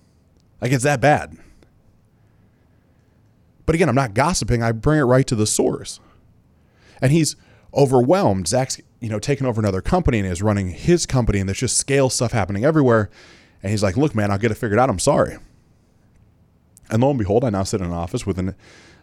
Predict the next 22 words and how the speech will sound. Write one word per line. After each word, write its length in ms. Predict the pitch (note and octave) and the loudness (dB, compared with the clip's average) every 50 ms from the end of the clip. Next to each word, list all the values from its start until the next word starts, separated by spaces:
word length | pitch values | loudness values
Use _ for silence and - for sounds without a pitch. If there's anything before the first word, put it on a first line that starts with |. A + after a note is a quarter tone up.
| _ | _
a, 340 | - - - - - F2+ F#2+ - | -16 -14 -14 -12 -10 -12 -10 -8
a 100 | F#2+ F#2+ | -6 -2
working 400 | F#2 G#2 A#2 A2 - A2+ A2 G2 | 0 2 2 2 2 0 -2 0
temperature 400 | - A2 G2+ F#2 F#2+ - A#2 G2+ | 0 -2 -2 -2 -6 -8 -8 -8
of 80 | F2 | -6
seventy-two 400 | - G#2+ F2+ G2+ G2 F2+ - G#2+ | -4 -6 -4 -4 -6 -6 -6 -6
degrees, 400 | F#2 F2+ - F2+ F2+ G2+ A#2+ A2 | -8 -6 -6 -4 -2 -2 -2 -2
and 80 | F#2+ F#2 | -4 -8
it's 140 | E2+ - G2 | -8 -6 -2
rained 320 | F#2+ F#2+ F#2+ G2 G2+ G#2 | -2 0 0 2 0 0
and 120 | G2+ F#2+ | 0 0
there's 160 | F2+ F2 E2 G2+ | -2 -4 -4 -4
no 80 | G2 | -2
water 300 | F#2 F#2 F#2 F2+ F2 F#2+ | 0 0 0 0 0 -2
coming 260 | - G#2 G2 F#2+ F2+ | -4 -4 -4 -4 -4
in, 140 | F#2 G#2 A#2+ | -4 -2 -2
and 140 | B2 G#2+ G2+ - - - _ _ _ _ _ _ _ _ _ _ _ _ - | -4 -4 -6 -10 -18 -20 _ _ _ _ _ _ _ _ _ _ _ _ -8
everything's 460 | - E2 G2 F#2+ G2 G#2 A2 A2 G#2 A2 | -4 -2 0 0 0 0 0 0 2 2
right 180 | C#3+ G#3 C#4 | 2 2 2
with 80 | C4 F#3 | 2 0
the 80 | - | 0
world. 280 | E2+ E2 D#2 - C#2+ - | -2 -2 -4 -6 -8 -14